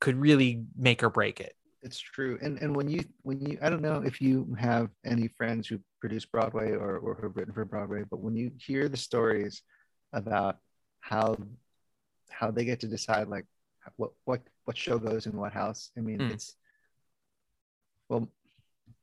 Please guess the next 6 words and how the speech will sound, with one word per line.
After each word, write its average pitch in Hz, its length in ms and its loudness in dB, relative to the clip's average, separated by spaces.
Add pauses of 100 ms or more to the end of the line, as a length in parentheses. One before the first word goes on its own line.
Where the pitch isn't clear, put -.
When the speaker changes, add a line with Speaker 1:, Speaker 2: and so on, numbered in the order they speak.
(680)
Speaker 2:
it 143 120 -2
just 160 180 4
seems 185 300 4
like, 123 220 2 (140)
like, 123 120 -2 (520)
ca-, - 160 -12